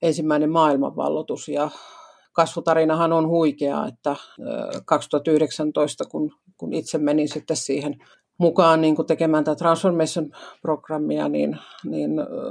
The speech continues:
edellisenä vuonna oli kirjoitettu kuusikymmentä miljoonaa liikevaihdoksi ja kaksituhatta yhdeksäntoista sitten, ö, meni, meni sata miljoonaa rikki, että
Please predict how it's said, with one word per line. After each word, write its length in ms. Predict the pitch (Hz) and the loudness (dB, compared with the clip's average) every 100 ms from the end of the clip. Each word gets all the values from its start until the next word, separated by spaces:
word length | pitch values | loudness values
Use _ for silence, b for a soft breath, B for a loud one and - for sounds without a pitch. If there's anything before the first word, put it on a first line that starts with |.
| - - | -8 -6
edellisenä 400 | 160 151 151 147 | -4 -2 -4 0
vuonna 240 | 151 147 | 2 4
oli 260 | 147 147 - _ | 2 0 -6 _
kirjoitettu 600 | - 165 156 156 147 165 | 2 4 4 2 0 -2
kuusikymmentä 480 | 156 175 160 - 156 | -2 -2 -2 -2 0
miljoonaa 580 | 160 156 151 151 151 151 | 2 4 4 4 4 2
liikevaihdoksi 840 | 156 147 143 151 147 156 - 139 120 B B B B - | 2 0 0 0 0 -6 -6 -6 -8 B B B B -2
ja 300 | 160 151 - 185 | 0 2 0 -2
kaksituhatta 400 | 151 139 - 139 | -2 -2 -4 2
yhdeksäntoista 600 | 147 135 151 147 156 - | 2 2 -2 0 -2 -2
sitten, 420 | 151 147 - 156 - - _ - - | -6 -6 -4 -4 -6 -14 _ -12 -8
ö, 40 | - - 180 190 196 | -8 -10 -12 -14 -6
meni, 240 | 165 147 147 | -2 0 0
meni 240 | 147 143 | 0 2
sata 240 | 156 147 147 | 0 2 2
miljoonaa 560 | 147 147 156 151 135 | 2 2 2 0 0
rikki, 360 | 127 123 - 104 | -2 -6 -4 -4
että 280 | - - | -4 -6